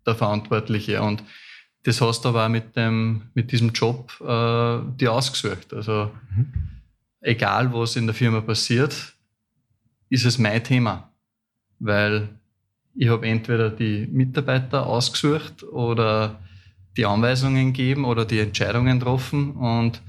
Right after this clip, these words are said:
Speaker 1: und das ist, glaub ich, was, ja, was, was man erst merkt, wenn man dann in der Position ist.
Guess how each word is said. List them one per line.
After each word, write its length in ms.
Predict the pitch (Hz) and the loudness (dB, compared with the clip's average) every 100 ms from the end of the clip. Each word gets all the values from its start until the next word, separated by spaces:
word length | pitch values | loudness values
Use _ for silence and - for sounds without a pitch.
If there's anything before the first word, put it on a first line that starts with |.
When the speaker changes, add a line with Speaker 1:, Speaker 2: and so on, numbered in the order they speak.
| - - - - - | -20 -20 -20 -12 -2
Speaker 1:
und 160 | 131 | 2
das 140 | 123 123 | 4 4
ist, 180 | 131 | 2
glaub 220 | 131 120 123 | 2 2 2
ich, 100 | 123 | 2
was, 560 | 120 123 117 - - _ _ _ _ _ _ _ _ _ - _ _ _ | 2 0 -2 -10 -16 _ _ _ _ _ _ _ _ _ -20 _ _ _
ja, 240 | - 123 120 | 2 2 4
was, 320 | 123 117 - | 2 0 -2
was 520 | 127 - - - _ _ | -2 -2 -6 -10 _ _
man 180 | 131 117 | 0 2
erst 280 | 123 123 - | 0 0 0
merkt, 320 | 113 117 - | 2 0 0
wenn 100 | 117 | 0
man 100 | 113 | 2
dann 140 | 110 110 | 2 0
in 100 | 107 | 0
der 80 | 110 | 0
Position 560 | 120 110 120 - 110 | -2 -4 -6 -2 -2
ist. 360 | 104 104 - | 0 -4 -6